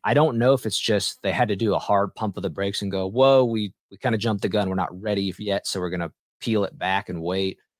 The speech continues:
Or if they decided that doesn't wanna be their focus. So it's the only thing I don't, I don't wanna say I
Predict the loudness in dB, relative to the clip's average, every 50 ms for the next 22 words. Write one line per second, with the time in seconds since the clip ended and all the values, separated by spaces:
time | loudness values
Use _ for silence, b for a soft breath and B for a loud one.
0 | _ _ _ _ _ 4 6 8 8 8 6 4 4 4 2 4 4 4 4 4
1 | 4 2 2 0 0 0 -2 -4 -2 -2 0 -2 0 0 0 -2 -2 -2 -4 -4
2 | -2 0 0 2 2 2 0 0 0 -4 -8 -10 _ _ _ _ _ _ _ _
3 | _ _ _ _ -6 0 4 4 6 6 6 4 4 2 0 -4 -2 -2 -2 -6
4 | -6 -6 -4 0 2 4 4 4 4 4 4 4 4 2 2 2 2 2 0 -2
5 | _ _ _ _ _ _ -2 2 2 4 4 4 4 4 2 2 2 0 -4